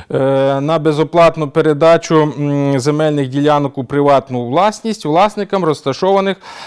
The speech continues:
на таких земельних ділянках об'єктів нерухомого майна. Тобто виключення може бути, якщо там є об'єкт нерухомості. М,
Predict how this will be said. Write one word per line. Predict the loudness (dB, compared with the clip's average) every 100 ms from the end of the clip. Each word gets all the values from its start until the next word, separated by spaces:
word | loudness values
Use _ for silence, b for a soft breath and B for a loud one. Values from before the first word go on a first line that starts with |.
| B
на | -4 -2
таких | -2 0 0 0
земельних | 0 0 0 -2
ділянках | -2 0 2 0 -4 -8 -4
об'єктів | -6 0 -2 0 0
нерухомого | 4 4 2 2 0 0 -2
майна. | -4 -4 -4 -6
Тобто | -6 -8 -2
виключення | -2 -2 -4 -6 -6 -4
може | -2 -2 -2
бути, | -4 -2 -2
якщо | -2 -2 -4
там | -4 -6
є | -4 -4
об'єкт | -4 -4 -2 -4 -4
нерухомості. | -2 0 0 -4 -2 -2 -2 -8 -6 -8 B B B B B
М, | 0 0